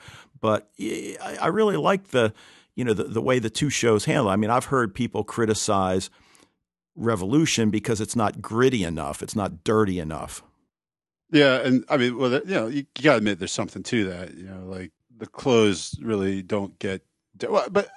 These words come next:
Speaker 2: but, you know, like, I think you said this before. I mean, it's, it's T V for crying out
Speaker 1: Right.
Speaker 2: loud. You know, like,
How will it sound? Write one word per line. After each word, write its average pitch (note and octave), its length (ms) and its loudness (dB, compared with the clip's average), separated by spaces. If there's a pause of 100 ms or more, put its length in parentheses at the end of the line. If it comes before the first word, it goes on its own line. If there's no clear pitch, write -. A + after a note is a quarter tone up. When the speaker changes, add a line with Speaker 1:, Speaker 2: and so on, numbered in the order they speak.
Speaker 2:
but, F#3 120 -4
you F#3+ 80 -2
know, F3+ 80 2
like, E3+ 300 -2
I E3+ 60 -2
think C3 180 -6
you B2 60 0
said F#2+ 200 -6
this - 100 -16
before. A2 180 -4
I G2 40 -2
mean, G2+ 180 0
it's, - 260 -8
it's - 160 -4
T D#3+ 140 4
V C3 140 4
for F#2 120 -4
crying F2 240 -4
out E2 80 -4
Speaker 1:
Right. G2+ 200 4
Speaker 2:
loud. D2+ 80 -8
You E2+ 60 -12
know, F#2+ 200 -8
like, F#2 260 -8